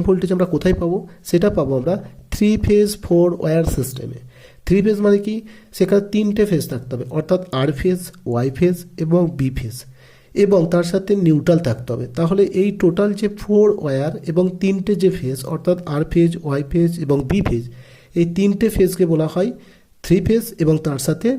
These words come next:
নিউট্রাল রয়েছে। এই যে ফোর ওয়্যার সিস্টেম হলো, একেই বলা হয় থ্রি ফেজ ফোর ওয়্যার সিস্টেম। তো থ্রি ফেজ ফোর ওয়্যার সিস্টেমের মধ্যে আর ফেজকে এল ওয়ান দ্বারা প্রকাশ করা হয়, যার কালার থাকে রেড কালার। ওয়াই ফেজকে এল টু দ্বারা প্রকাশ করা হয়, লাইন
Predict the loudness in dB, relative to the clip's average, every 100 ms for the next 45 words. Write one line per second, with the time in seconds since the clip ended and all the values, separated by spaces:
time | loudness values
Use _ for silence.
0 | 0 0 0 2 2 2 0 -4 -8 -14
1 | -18 -20 _ 0 0 2 -4 -2 2 4
2 | 4 2 0 -2 -6 -2 -2 -2 -4 -2
3 | -2 0 2 2 2 -2 -4 -2 -2 0
4 | -2 -2 -2 0 0 0 -2 -6 -6 -6
5 | -12 -16 -20 -20 -20 _ _ _ _ -4
6 | 2 2 2 0 0 2 2 0 -6 -2
7 | -2 0 -2 -2 -4 -4 -10 -20 -8 -2
8 | 0 0 -2 -2 -2 -2 2 2 2 0
9 | 0 0 0 0 -2 -2 -2 -2 -2 -8
10 | -8 -4 -4 -6 -6 -2 -2 -2 -2 0
11 | 2 0 0 -2 -2 -6 -16 -20 _ _
12 | _ 0 2 4 0 -4 -4 -2 0 2
13 | 2 2 2 2 0 0 0 2 2 2
14 | 2 4